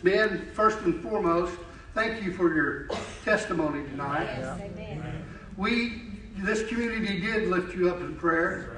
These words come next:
Speaker 1: And, uh, your, uh, God has got his anointing on you, young man. You need to know that. God has got his hand on you. And he's got bigger and better things for you coming down the road. I don't know what it is,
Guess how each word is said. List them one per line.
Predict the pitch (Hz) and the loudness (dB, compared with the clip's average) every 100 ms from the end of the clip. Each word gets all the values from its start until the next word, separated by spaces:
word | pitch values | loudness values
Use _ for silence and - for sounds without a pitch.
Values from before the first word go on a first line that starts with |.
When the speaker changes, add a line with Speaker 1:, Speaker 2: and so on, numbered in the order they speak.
| - - - - - - - | -12 -12 -12 -12 -12 -14 -6
Speaker 1:
And, | 190 180 180 170 | 2 6 6 6
uh, | 165 151 - - | 6 4 0 -4
your, | 185 208 214 208 - | 2 2 4 0 2
uh, | 165 160 - - - - | 6 6 4 -4 -10 4
God | 208 240 | 6 6
has | 202 180 | 4 0
got | 156 196 202 - - - - | 4 6 6 0 -8 -12 -4
his | 202 180 | 2 2
anointing | 175 196 220 196 170 | 2 0 2 4 4
on | 202 214 170 | 4 2 0
you, | 151 | 2
young | 160 156 151 | 2 2 2
man. | 160 147 - - 143 - 185 175 180 202 | 2 2 0 -6 -10 -10 -10 -8 -8 -4
You | 240 | 0
need | 247 | 0
to | 220 | 2
know | 220 240 214 | 2 4 4
that. | 170 - - - - - 170 170 175 - - - - - - - 185 | 2 0 -6 -12 -14 -14 -14 -12 -12 -12 -12 -14 -14 -14 -16 -4 6
God | 202 226 | 6 6
has | 185 | 2
got | - 196 196 | 4 4 6
his | 196 190 | 2 0
hand | 196 202 208 | 0 0 2
on | 160 147 147 | 0 0 -2
you. | 135 - - - - | -4 -6 -12 -16 -2
And | 359 349 | 2 4
he's | 226 - | 2 4
got | 214 190 175 | 4 4 2
bigger | 226 233 240 - | 2 6 4 4
and | 180 175 | 2 6
better | 196 202 208 - | 8 8 4 0
things | 208 202 180 156 - - - - - | 2 2 2 0 -6 -10 -14 -2 4
for | |
you | 165 180 190 | 4 4 0
coming | 185 185 180 | 2 4 4
down | 180 165 | 6 6
the | 160 | 6
road. | 175 151 | 6 6
I | 160 | 4
don't | - | 4
know | 175 | 4
what | 151 151 | 4 2
it | 143 | 0
is, | 147 165 180 | 2 2 2